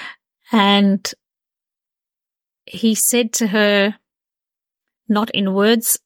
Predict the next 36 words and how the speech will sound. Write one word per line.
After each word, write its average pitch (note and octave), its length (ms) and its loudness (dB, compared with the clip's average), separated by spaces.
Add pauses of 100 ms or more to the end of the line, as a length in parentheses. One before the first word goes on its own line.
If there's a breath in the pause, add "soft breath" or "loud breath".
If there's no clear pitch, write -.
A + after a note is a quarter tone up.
(300)
I A#3 80 0
believe, A3+ 560 0
but - 240 -4
she G3+ 140 -6
just - 340 -4
understood G3+ 520 2
it. - 180 0
He, - 560 -6 (180)
she - 220 -6
was G3 180 -2
told F#3+ 240 2
that - 120 -6
she F3+ 280 0 (540 loud breath)
had - 280 -8
to - 100 -4
go F3+ 200 2
back - 360 -4 (100)
or - 200 -8 (380)
to, - 380 0 (640)
but G3+ 340 -2 (460)
that - 140 0
now G3 400 2
that - 140 -2
she - 140 -2
understood F#3 680 0 (2000 loud breath)
the G#3+ 60 -2
truth A3 400 0
of F#3 100 -2
who G3 140 2
she G3+ 200 0
was, F#3 440 0
go G3 200 0
back F3+ 280 -2
and F#3 220 0
live G3+ 220 0
life F3+ 360 0